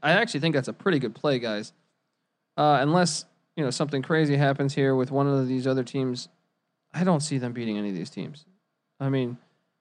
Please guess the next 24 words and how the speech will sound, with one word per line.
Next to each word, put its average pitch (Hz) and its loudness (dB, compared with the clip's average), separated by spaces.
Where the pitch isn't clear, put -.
Western 160 2
Kentucky, 139 0
maybe. 110 -4
So, 143 2
but 165 2
that's 233 4
only 233 6
three. 160 2
Let's 156 2
just 214 0
say 208 6
they 185 6
beat 175 2
Fordham, 175 4
Old 165 0
Dominion, 156 0
and 139 0
Western 143 0
Kentucky. 143 -2
They're 127 -4
still 180 0
at - 0
three. 165 0
They're, 151 0